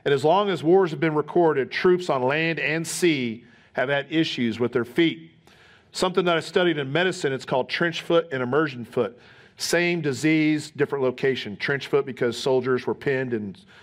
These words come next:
wet, uh, flooded trenches, and immersion foot for those sailors that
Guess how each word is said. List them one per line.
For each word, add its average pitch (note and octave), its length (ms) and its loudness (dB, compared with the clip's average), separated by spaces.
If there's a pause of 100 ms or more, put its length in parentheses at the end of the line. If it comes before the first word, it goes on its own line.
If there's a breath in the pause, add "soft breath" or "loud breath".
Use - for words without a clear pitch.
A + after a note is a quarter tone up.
(140 loud breath)
wet, D3 300 0 (400 soft breath)
uh, B2+ 180 4
flooded C#3+ 560 0
trenches, F#3+ 480 0 (260 loud breath)
and C#3 100 0
immersion C#3+ 380 0
foot D3 300 -2
for C3 220 2
those B2 180 2
sailors A#2 600 -2
that A2 260 0